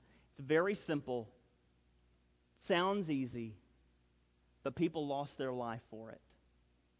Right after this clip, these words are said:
Are you willing to sacrifice your life and all your dreams and all your wants and all your plans for that?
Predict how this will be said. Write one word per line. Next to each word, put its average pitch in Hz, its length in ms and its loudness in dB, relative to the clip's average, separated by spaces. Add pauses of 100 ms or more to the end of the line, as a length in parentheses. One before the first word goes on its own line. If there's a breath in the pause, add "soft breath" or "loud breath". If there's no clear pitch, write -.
(1300)
Are 135 60 -4
you 180 160 0
willing 196 220 4
to 165 60 2
sacrifice 180 680 -2
your 170 180 -2
life 180 360 0
and 143 80 -4
all 170 180 0
your 175 160 0
dreams 175 420 -4
and 143 100 -2
all 170 160 2
your 170 160 -2
wants 170 340 -4
and 147 80 -2
all 156 120 0
your 160 120 -2
plans 147 400 -6
for 143 160 -8
that? 143 280 -4